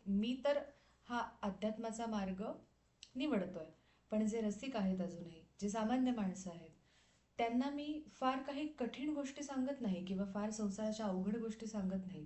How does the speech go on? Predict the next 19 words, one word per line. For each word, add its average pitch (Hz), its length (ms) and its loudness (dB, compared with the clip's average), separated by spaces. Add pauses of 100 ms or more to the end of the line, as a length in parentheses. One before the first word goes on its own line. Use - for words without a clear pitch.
तर 208 100 -2
मी 247 160 0
फक्त 294 280 -6
हा 262 140 -6
लहानसा 208 540 0
विचार 220 380 -2
त्यांच्या 190 300 0
मनामध्ये 175 520 -4 (1600)
देण्याचा 220 440 4
प्रयत्न 185 440 0
करतो 185 340 -6 (220)
की, 233 480 0 (280)
संसारिक 233 680 -2
वासनेपेक्षा 190 1040 -4
जेव्हा 185 260 -4
तुमचं 196 340 0
मन 208 180 2
अध्यात्माकडे 214 800 -2
जातं, 160 360 -6